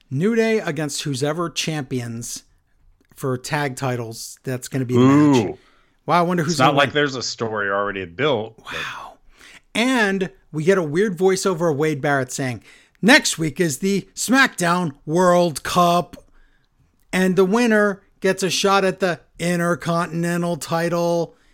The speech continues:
Speaker 1: It's just, it's, they're doing the, the eight-man bracket. They're doing the Eliminator
Speaker 2: Yeah.
Speaker 1: thing that A E W is doing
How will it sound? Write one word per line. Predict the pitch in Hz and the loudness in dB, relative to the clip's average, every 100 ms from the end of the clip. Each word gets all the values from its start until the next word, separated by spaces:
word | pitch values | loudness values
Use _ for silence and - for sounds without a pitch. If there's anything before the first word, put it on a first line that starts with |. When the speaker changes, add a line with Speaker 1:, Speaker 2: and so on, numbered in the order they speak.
| _ | _
Speaker 1:
It's | 170 - | -10 -6
just, | 220 - - _ | -6 -6 -14 _
it's, | 160 - - _ _ _ _ _ _ - | -14 -12 -16 _ _ _ _ _ _ -4
they're | 185 | 2
doing | 190 196 185 | 2 2 0
the, | 165 131 131 | -2 -6 -6
the | 151 147 | -2 0
eight-man | 160 165 160 156 139 | -2 -4 -4 -4 -2
bracket. | 147 151 151 147 | -2 -2 -4 -6
They're | 160 | -2
doing | 202 185 | 0 0
the | 175 | -2
Eliminator | 160 160 156 147 123 | -2 -4 -2 -2 -4
Speaker 2:
Yeah. | 95 | -6
Speaker 1:
thing | 135 123 | -6 -4
that | 123 | -6
A | 120 | -6
E | 123 | -6
W | 120 113 | -6 -8
is | 107 | -10
doing | - | -4